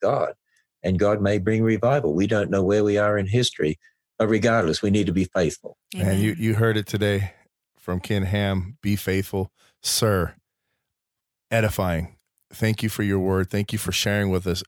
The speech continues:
Speaker 2: Y'all, this has been a good episode. This is really a gut wrencher on, on, on, like, how we need to change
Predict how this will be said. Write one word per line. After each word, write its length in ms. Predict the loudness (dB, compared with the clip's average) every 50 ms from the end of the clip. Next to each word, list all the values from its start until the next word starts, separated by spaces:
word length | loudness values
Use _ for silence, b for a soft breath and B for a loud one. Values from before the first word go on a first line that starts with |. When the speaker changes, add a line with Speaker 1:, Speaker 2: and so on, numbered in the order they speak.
| _ -2
Speaker 2:
Y'all, 440 | 0 0 2 2 0 0 -2 -6 _ _ _ _ _ _ _ _ _ _ _ _ _ _ _ _ _ -4
this 160 | -2 -2 -2
has 100 | 0 -2
been 140 | 0 0 0
a 60 | 0
good 200 | 0 0 0 2
episode. 500 | 2 0 0 0 -2 -2 -2 -2 -2 -2
This 160 | -2 -2 -2
is 220 | -2 -2 -4 -6 -8
really 460 | -4 -2 0 2 2 2 2 0 0 -2 -2
a 420 | -2 0 0 0 0 -2 -4 B B B B B B B _ _ _ _ _ _ _ _ _ _ _ _ -2
gut 180 | 2 2 2 4
wrencher 480 | 4 2 4 2 2 2 2 0 0 0
on, 300 | 0 0 -2 -2 -4 -4 -4
on, 280 | -2 -2 0 0 -2 -2 -2
on, 180 | -2 -2 0 0
like, 280 | 0 0 -2 -2 -4 _ -6
how 320 | -4 -2 0 2 2 2
we 500 | 0 0 -4 -4 -2 0 2 2 2 2
need 440 | 4 4 4 4 4 2 0 0 -2
to 120 | -4 -4
change 920 | -2 -2 -2 -2 0 0 2 2 2 2 0 0 -2 -4 -6 -6 -10 -12 -12